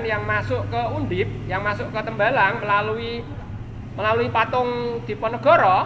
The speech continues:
Pangeran Diponegoro ditutup kawan, jadi nggak bisa masuk. Mereka lewatnya nyelisir-nyelisir nih, melipir-melipir melewat pom bensin Tembalang, Gombel ya, pom bensin Gombel, lalu masuk ke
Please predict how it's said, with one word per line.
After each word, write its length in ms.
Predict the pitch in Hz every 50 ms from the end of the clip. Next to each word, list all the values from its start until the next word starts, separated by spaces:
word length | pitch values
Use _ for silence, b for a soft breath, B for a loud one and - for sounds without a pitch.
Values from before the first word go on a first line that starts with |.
| - - - - - - - -
Pangeran 240 | 196 202 220 233
Diponegoro 640 | 226 220 233 226 247 240 294 285 269 233 214 214 214
ditutup 480 | 208 220 277 277 - 311 302 - - -
kawan, 400 | 196 202 208 196 190 180 170 -
jadi 240 | - 240 262 226 185
nggak 60 | -
bisa 80 | - 214
masuk. 400 | 196 208 214 208 262 262 254 - 170
Mereka 360 | 160 165 - 208 226 220 196
lewatnya 480 | 180 185 180 - 208 220 240 269 311 - - - - - - - - - - - -
nyelisir-nyelisir 880 | 208 240 254 233 - 269 254 254 254 254 247 262 247 - 277 262 240
nih, 160 | 233 196 156 135 - - - - - - - - - - - - - - -
melipir-melipir 680 | - 269 247 - 254 254 247 247 247 247 - - 277 277 - 240
melewat 320 | 214 190 196 202 220 247 247 - - - - - - - - - - - - - - - - - - - - - -
pom 160 | - 196 202
bensin 480 | 185 165 160 175 165 165 233 254 277 330 349 - - - - - - - - - - - -
Tembalang, 480 | - 87 160 156 165 185 185 165 135
Gombel 360 | 147 165 175 190 220 190 160 151
ya, 200 | 143 156 190 - -
pom 160 | - 196 185
bensin 320 | 180 165 156 160 196 214 190
Gombel, 400 | 175 160 165 196 226 254 294 320 381 370 -
lalu 240 | 175 170 196 247 254
masuk 320 | 233 202 - 254 - -
ke 140 | 226 233